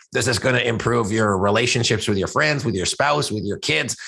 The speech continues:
with your family, with your community. Like, you are gonna be a leader outside in the world, and you can change the context of everything around you when you bring a, a, a growth mindset to it, but actually genuinely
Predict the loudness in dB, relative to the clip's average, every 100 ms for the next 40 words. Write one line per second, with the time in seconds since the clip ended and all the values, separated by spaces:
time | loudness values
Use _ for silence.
0 | -12 -6 -4 -4 -2 -2 0 -2 -2 -4
1 | -6 -4 -2 0 0 0 0 0 0 0
2 | 2 2 2 0 0 0 2 0 2 0
3 | 2 0 0 2 2 2 2 0 0 2
4 | 2 0 -2 0 0 0 0 0 2 0
5 | 0 -4 -8 _ -4 0 2 0 -6 -6
6 | -2 2 2 0 -2 -2 -2 -2 -4 -2
7 | -2 0 0 2 2 2 2 0 0 0
8 | -2 -4 0 2 0 0 2 2 0 0
9 | 2 2 0 0 0 2 2 -2 -2 0
10 | 2 0 2 2 2 2 0 -2 -2 -2
11 | -2 -4 -14 _ -2 0 0 0 0 -2
12 | -2 0 2 2 2 2 0 0 0 -2